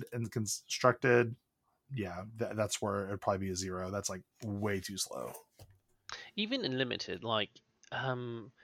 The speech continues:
Speaker 2: so y-, you've got to get to, what, turn five, um, because you're gonna have this plus four other lands. You have to have a legendary creature,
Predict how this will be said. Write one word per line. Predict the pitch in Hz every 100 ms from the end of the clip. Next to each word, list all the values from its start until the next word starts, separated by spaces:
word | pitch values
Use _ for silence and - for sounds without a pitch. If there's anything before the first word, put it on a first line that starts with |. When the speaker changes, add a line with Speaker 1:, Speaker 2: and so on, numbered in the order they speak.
| _
Speaker 2:
so | - 160
y-, | 151 - - _
you've | - 131
got | 156 151
to | 165
get | 151 135 - -
to, | - 120 110 107
what, | 113 -
turn | - 143 135 135 127 117
five, | - 131 117 107 117 - - - _ _ -
um, | 123 120 120
because | 113 - 123 117
you're | 110 -
gonna | 117
have | 110 107 110
this | 120 101
plus | - - 110
four | - 127 113
other | 107 104
lands. | 110 107 101 - - - -
You | 131
have | 185 180
to | 175
have | 160 143
a |
legendary | 135 117 120
creature, | - - - 117 117